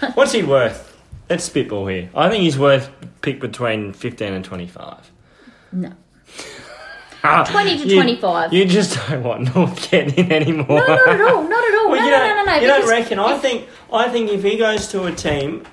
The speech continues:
Speaker 1: i e Brisbane, with an elite midfield like that, he could win a Bra-, uh,
Speaker 2: He's been injured a
Speaker 1: Brownlow.
Speaker 2: lot.
Speaker 1: Coleman.
Speaker 2: He's been injured.
Speaker 1: Yeah, but he's in a crap club.
Speaker 2: Yeah, but is his
Speaker 1: But
Speaker 2: injuries
Speaker 1: look at
Speaker 2: affecting
Speaker 1: Richmond,
Speaker 2: his
Speaker 1: uh,
Speaker 2: form?
Speaker 1: not Richmond, Brisbane's,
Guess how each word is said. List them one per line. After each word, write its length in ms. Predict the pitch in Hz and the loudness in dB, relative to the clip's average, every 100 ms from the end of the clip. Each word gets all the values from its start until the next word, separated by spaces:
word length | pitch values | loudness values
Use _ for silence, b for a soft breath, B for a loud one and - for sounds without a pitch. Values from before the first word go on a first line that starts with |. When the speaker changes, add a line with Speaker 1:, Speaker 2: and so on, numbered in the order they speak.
| - | -2
Speaker 1:
i 200 | 160 165 | 0 0
e 160 | 156 | -2
Brisbane, 520 | 143 127 135 135 117 120 | -4 -2 -4 -4 -8 -8
with 120 | 117 | -8
an 120 | 117 | -8
elite 280 | 120 147 - | -6 -6 -6
midfield 380 | 131 131 120 110 | -10 -10 -10 -6
like 240 | 101 - | -6 -8
that, 340 | 90 85 - _ _ _ | -10 -12 -14 _ _ _
he 140 | 151 | -6
could 180 | 151 147 | -4 -4
win 100 | 131 | -6
a 60 | 120 | -8
Bra-, 260 | 98 101 104 | -8 -8 -6
uh, 100 | 107 | -6
Speaker 2:
He's 80 | 95 | -4
been 220 | - 440 381 | -2 -2 -2
injured 400 | 269 294 339 330 | -2 0 0 0
a 80 | 285 | 0
Speaker 1:
Brownlow. 160 | 220 226 | 0 2
Speaker 2:
lot. 360 | 233 - - - | 2 0 -6 -14
Speaker 1:
Coleman. 420 | - 135 117 87 - | -6 -4 -4 -10 -14
Speaker 2:
He's 160 | - 247 | -8 -6
been 160 | 277 | -6
injured. 380 | 247 247 240 214 | -2 0 2 -2
Speaker 1:
Yeah, 140 | 233 240 | -6 -10
but 120 | - | -10
he's 160 | 277 - | -12 -12
in 60 | |
a 80 | - | -14
crap 340 | - 202 - - | -14 -12 -12 -12
club. 360 | 143 107 - - _ _ B B B | -8 -8 -10 -20 _ _ B B B
Speaker 2:
Yeah, 100 | 269 | -4
but 180 | 240 - | -4 -8
is 180 | 277 254 | -6 -4
his 160 | 262 | -2
Speaker 1:
But 60 | 254 254 240 | 0 2 2
Speaker 2:
injuries 180 | 254 247 | 2 4
Speaker 1:
look 100 | 226 | 4
at 60 | 247 | 6
Speaker 2:
affecting 180 | 220 190 | 4 4
Speaker 1:
Richmond, 380 | 254 233 208 | 2 0 0
Speaker 2:
his 160 | 185 151 | 0 0
Speaker 1:
uh, 40 | 185 | 2
Speaker 2:
form? 100 | 185 | 2
Speaker 1:
not 200 | 180 139 | 2 0
Richmond, 400 | 151 - 175 143 | -2 -2 -4 0
Brisbane's, 800 | 170 202 - 196 175 151 - | 0 0 0 0 0 -4 -10